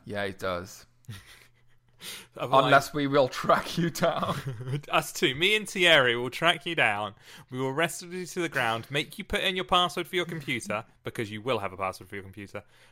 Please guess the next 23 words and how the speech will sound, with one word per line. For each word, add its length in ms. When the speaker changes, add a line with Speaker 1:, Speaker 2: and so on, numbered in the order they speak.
Speaker 2:
uh, 200
and 160
then 180
we 140
will 280
left 140
Speaker 1:
And 100
if 60
you 100
Speaker 2:
justify. 100
Speaker 1:
don't, 320
that's 280
just 280
more 240
punishment. 720
Speaker 2:
Exactly. 600
We 80
will 120
left 300
justify 520
all 220
your 160
poetry. 540